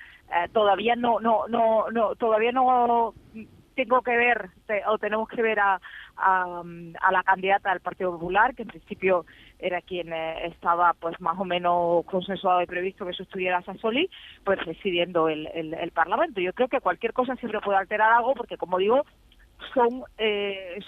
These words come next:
son muchísimos ejes y muchísimos acuerdos muy distintos los que tienen que, que, ah, digamos, que coincidir, ¿no?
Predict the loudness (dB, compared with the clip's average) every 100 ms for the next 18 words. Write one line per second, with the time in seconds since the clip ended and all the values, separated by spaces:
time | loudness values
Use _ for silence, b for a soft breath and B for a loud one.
0 | -4 -2 0 -2 -2 -2 -2 0 -2 -2
1 | -4 -4 -6 -8 -12 -12 -4 -2 0 0
2 | 2 -2 -2 -4 -6 -8 -8 -2 -2 -2
3 | -8 -8 -8 -8 -8 -8 B B B B
4 | -4 0 2 4 4 2 -2 -10 -12 -4
5 | -2 -2 -4 -4 0 0 0 -6 0 2
6 | 2 -2 -4 -6 -4 -6 -6 -4